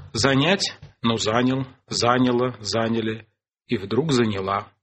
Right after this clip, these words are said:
А иногда мы слышим и ненормативное, просторечное "заняло" и так далее и тому подобное. А чё стоят проблемы, перед которыми оказываются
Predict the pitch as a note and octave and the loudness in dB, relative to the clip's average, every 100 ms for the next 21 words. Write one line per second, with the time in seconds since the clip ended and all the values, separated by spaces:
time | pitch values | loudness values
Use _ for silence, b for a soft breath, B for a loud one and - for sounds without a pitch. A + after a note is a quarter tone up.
0 | _ - B - A#2+ A#2+ D3 C#3 C#3 D3 | _ -20 B -2 0 2 2 0 0 0
1 | C3+ C3 B2 A#2 A2+ G#2+ B2+ C#3+ B2+ A2 | 2 4 2 2 -2 0 -2 0 0 -2
2 | - G#2+ A2 - A2 A2+ A2 - _ _ | -4 -4 -2 -2 -4 -4 -8 -16 _ _
3 | G2 G#2+ G#2+ G#2+ A2 A2 - _ _ _ | -6 -4 -2 -2 -2 -4 -8 _ _ _
4 | - - G2+ G#2 C#3+ C3 - A2 A2 G2+ | -16 -6 -4 -2 -2 -2 -2 -6 -4 -6
5 | G2 G2+ G2+ - _ B B B B A#2 | -6 -10 -14 -16 _ B B B B -2
6 | E3 D#3+ F3 E3+ D3+ C#3+ E3+ E3+ D#3 D#3 | 0 2 0 2 2 4 4 4 2 -2
7 | B B - C3+ - C#3+ E3+ E3 D3+ D3 | B B 0 0 2 2 4 2 2 0
8 | C#3 D#3 C#3 D3 D3+ C#3+ - D3+ D3 | 4 2 4 2 2 0 0 0 0